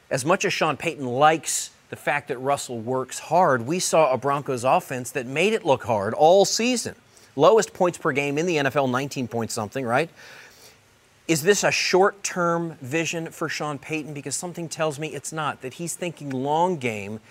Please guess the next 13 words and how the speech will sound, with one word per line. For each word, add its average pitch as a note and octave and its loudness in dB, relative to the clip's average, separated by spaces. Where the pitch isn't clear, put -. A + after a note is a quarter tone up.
and C#3 -2
long F#3 2
game D3 -2
for C3+ -8
Payton E3 -4
may D#3+ -2
not F3 2
include F3+ 0
Russell. B2+ 2
Am G3 2
I G#3+ 6
overthinking C#3 0
that? C3 0